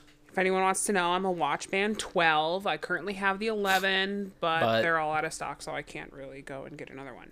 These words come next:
Speaker 2: And it works, kind of.
Speaker 1: Oh, no, it works fine. I
Speaker 2: Yeah.
Speaker 1: just can't have it on as much as I would like to have it on.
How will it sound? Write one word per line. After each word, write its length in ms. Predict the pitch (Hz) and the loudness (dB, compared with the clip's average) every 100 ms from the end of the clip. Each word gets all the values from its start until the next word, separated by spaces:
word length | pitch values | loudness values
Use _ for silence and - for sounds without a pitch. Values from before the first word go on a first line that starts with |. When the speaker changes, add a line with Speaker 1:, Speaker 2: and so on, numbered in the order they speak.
| 190 | 0
Speaker 2:
And 80 | 262 | 2
it 80 | |
works, 400 | - 113 123 - | 4 6 4 0
kind 280 | - - 107 | -8 -8 -4
of. 160 | 110 - - - - - - - | -4 -4 -8 -10 -10 -14 -16 2
Speaker 1:
Oh, 80 | 294 | 8
no, 120 | 339 | 10
it 60 | 262 | 8
works 160 | 262 | 6
fine. 380 | - 226 175 156 | 6 6 6 2
I 20 | - | -2
Speaker 2:
Yeah. 100 | 180 | 0
Speaker 1:
just 180 | 220 - | 0 0
can't 160 | 247 | -2
have 160 | 202 208 | 2 2
it 80 | 185 | 2
on 180 | 180 | 2
as 160 | 190 175 | 0 0
much 300 | 170 170 - | 0 0 0
as 100 | 175 | 0
I 120 | 165 | 2
would 160 | 156 147 | 2 2
like 240 | 156 160 | 2 2
to 100 | - | -4
have 240 | 147 143 131 | -4 -2 -2
it 80 | 113 | -4
on. 340 | - 73 - | -8 -12 -14